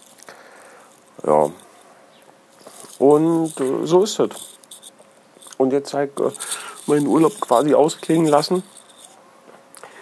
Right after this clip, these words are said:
Und habe diese Woche eine späte Spätschicht. Das heißt, wir fangen erst um dreizehn Uhr an, dafür bis zweiundzwanzig Uhr. Und das Wetter ist immer noch super, strahlend blauer Himmel, keine Wolke in Sicht.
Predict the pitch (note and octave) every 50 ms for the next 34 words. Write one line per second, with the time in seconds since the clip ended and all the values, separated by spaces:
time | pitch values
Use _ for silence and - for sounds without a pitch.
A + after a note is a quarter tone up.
0 | - - - - - - - - A#2+ A2+ - - A2 A2 A#2 A#2+ B2+ A#2+ A2+ A2+
1 | A2+ A#2+ G#2+ A#2 - - A#2+ G#2+ G#2+ G#2 G2+ G2 D#2 - - - - - - B2
2 | C#3 C#3 D3 C3+ - - A#2+ B2 - - B2 A2+ - - - - - - - G#2+
3 | G#2 G2 G2 G2 G#2 G#2 G2 - G#2 G#2 F#2 E2+ F#2 - - D#2 C#2 D2 G2 D3
4 | D#3 - E3 D#3 D3+ C#3+ C3 C3+ C#3 C#3+ C#3 C#3 C#3+ C#3 - - - - - -
5 | - B2+ - - - - - G#2+ F#2+ G2 - - - G2+ B2 C#3+ D3 - C#3 C3
6 | C3+ C3+ C#3 C3+ - C3+ C3+ C#3+ C#3 C3 G#2+ B2+ B2+ A#2 B2+ C3 - C#3 C3 B2
7 | - - - D3 D3 D3 D3 C#3 B2 A#2+ A#2 C3 D#3+ D#3+ - D3+ C#3+ D3 D3 D3+
8 | D#3 - - - - - - - - - - - - - G#2+ A2 C3+ D3 D3+ D3+
9 | C#3 C3 B2 B2 B2 C3 C3+ C#3 D3+ D#3 D3 C#3 - - C#3+ C#3 D#3+ E3 D3 C#3
10 | C#3 B2 - - - C3+ A#2+ A2+ A2 B2+ D#3+ - - -